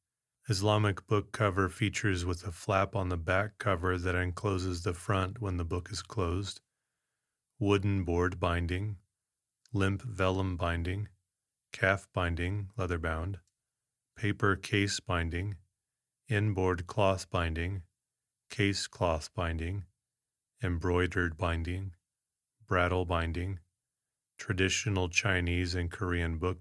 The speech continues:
binding, and Japanese stab binding,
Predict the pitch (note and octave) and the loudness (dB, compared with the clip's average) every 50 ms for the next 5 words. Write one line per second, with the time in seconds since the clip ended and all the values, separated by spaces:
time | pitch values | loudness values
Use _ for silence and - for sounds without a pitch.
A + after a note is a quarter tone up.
0 | - - F#2 E2+ E2+ E2 D#2 E2 E2+ F2 F#2 F2 - _ _ _ _ _ _ - | -6 -6 -4 -2 -2 -2 -2 -4 -4 -6 -6 -8 -12 _ _ _ _ _ _ -4
1 | G2+ F2+ E2+ E2 F2+ E2+ E2+ E2 - F2+ F2 F2 E2+ E2 D#2 - - - - F2+ | -2 -2 0 2 2 2 2 2 0 -2 -2 0 0 0 -2 -4 -4 -2 0 0
2 | F2+ F#2+ F2+ E2+ D#2+ E2 E2 D#2+ D#2+ D#2+ E2 F2+ F#2+ | 2 0 0 -2 -2 -2 -2 -2 -2 -4 -6 -6 -8